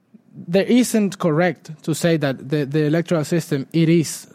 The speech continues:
totally, uh, believable in Venezuela when five, when four of the five members are identified with the government, uh, they say it publicly.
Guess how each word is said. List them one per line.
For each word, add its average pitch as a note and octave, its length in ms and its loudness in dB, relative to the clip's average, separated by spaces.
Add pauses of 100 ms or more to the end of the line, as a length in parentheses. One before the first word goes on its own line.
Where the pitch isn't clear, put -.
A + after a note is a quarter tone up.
totally, D3 720 2
uh, B2+ 440 0
believable D3 760 2
in C3+ 160 -6
Venezuela C3+ 540 -2
when C#3+ 320 -6
five, G3 500 0
when D#3 240 0
four G3 400 2
of C3 60 -4
the C3+ 100 -2
five F#3+ 340 0
members F3+ 440 0 (320)
are D#3+ 360 2 (300)
identified D#3+ 760 0
with D3+ 140 0
the C#3+ 100 0
government, G3+ 580 2 (240)
uh, D3+ 300 0 (240)
they E3+ 260 2
say F3 320 2
it - 260 -6
publicly. D#3 640 -2